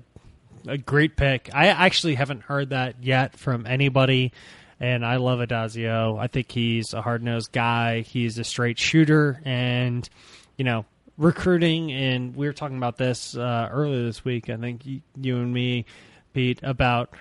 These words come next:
how hard it is to get talent up in, in, in Boston, and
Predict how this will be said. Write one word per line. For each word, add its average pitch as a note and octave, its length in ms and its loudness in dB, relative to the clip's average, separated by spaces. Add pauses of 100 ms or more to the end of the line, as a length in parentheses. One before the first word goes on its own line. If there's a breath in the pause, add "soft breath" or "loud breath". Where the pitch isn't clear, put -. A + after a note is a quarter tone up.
(140)
how D#3+ 220 4
hard D3 260 4
it C3 140 0
is C3 140 -2
to - 80 -20
get C3 240 -6
talent A#2+ 480 -4
up A#2+ 260 -4
in, A#2 300 -4
in, A#2 460 -4
in A2+ 260 -8
Boston, A#2+ 800 -4
and A#2+ 520 -4